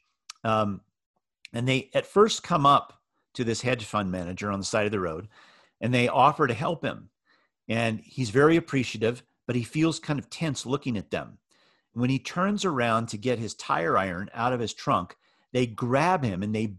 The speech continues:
beat him up until he's unconscious. And they, they go through his, his three-piece suit looking for his wallet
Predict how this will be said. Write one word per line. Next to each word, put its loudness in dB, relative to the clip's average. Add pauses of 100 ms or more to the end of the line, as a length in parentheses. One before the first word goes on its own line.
beat -2
him 0
up -2 (600)
until 0
he's -2
unconscious. -6 (760)
And 0
they, 2 (320)
they 2
go 4
through -2
his, -2 (100)
his -6 (260)
three-piece -4
suit -4 (320)
looking -4
for -4
his -6
wallet 4